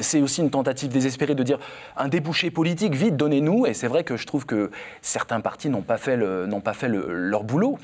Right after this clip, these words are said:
C'est vrai que c'était une aubaine. Imaginez Mitterrand, un, un fin renard comme Mitterrand, je, je parle pas de, en termes de politique, je parle simplement en termes de stratégie. C'est, c'est une aubaine, ce qui se passe. C'est une aubaine. Vous avez un peuple un peu déboussolé qui débarque,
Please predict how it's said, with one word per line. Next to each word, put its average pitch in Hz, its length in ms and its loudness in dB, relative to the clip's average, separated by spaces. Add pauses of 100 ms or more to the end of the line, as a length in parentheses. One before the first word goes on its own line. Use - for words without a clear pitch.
(120)
C'est - 140 -2
vrai 139 180 0
que - 180 0
c'était 107 300 -2
une 107 160 2
aubaine. 135 320 2
Imaginez 120 400 4
Mitterrand, 131 480 2
un, 107 180 2
un 110 160 2
fin 151 260 0
renard 143 440 0
comme 117 140 0
Mitterrand, 117 480 2
je, 104 200 0
je - 100 -4
parle 113 160 0
pas 123 140 2
de, - 100 -6
en 110 120 2
termes 117 260 0
de 98 60 -4
politique, 117 520 0
je 113 100 -2
parle 117 180 -2
simplement 135 300 0
en 120 40 2
termes 131 140 2
de 113 80 2
stratégie. 127 600 -2 (440)
C'est, - 200 -2
c'est - 240 -6
une 101 120 -2
aubaine, 107 380 0
ce - 100 -8
qui - 100 -10
se - 80 -10
passe. 92 200 -8
C'est - 280 -8
une 110 80 2
aubaine. 113 380 0
Vous 95 180 -4
avez 101 180 0
un 104 120 -2
peuple 120 340 -2
un 120 80 -2
peu 127 160 0
déboussolé 113 640 2
qui 127 140 -6
débarque, 110 500 0